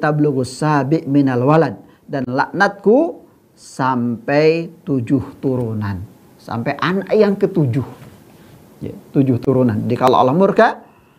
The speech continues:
Allah akan melaknat sampai tujuh turunan. Wal'iyadzubillah.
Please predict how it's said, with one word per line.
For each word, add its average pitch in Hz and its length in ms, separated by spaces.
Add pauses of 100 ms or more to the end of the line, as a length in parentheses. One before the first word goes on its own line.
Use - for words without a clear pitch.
(260)
Allah 143 240
akan 131 240
melaknat 143 400 (160)
sampai 220 800
tujuh 123 320
turunan. 110 400 (160)
Wal'iyadzubillah. 110 800